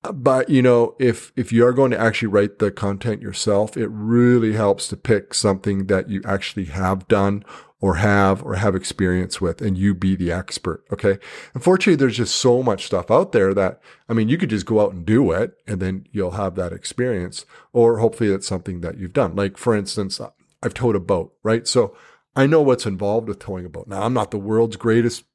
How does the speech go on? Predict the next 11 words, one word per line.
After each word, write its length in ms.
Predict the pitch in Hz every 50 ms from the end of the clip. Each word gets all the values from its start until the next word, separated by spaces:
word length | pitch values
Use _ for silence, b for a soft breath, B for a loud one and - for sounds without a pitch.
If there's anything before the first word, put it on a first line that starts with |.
| _ _
truck 320 | - - 156 110 98 -
driver 460 | - 131 113 110 113 113 107 113 113
with 140 | 107 104 -
trailers 520 | - - 143 131 131 127 117 107 104 92 113
and 100 | 104 95
all 180 | 95 95 95 98
that, 140 | 95 95 -
but 100 | 107 104
I've 260 | 101 98 95 92 92
done 260 | - 135 160 180 160
it, 220 | 113 98 95 -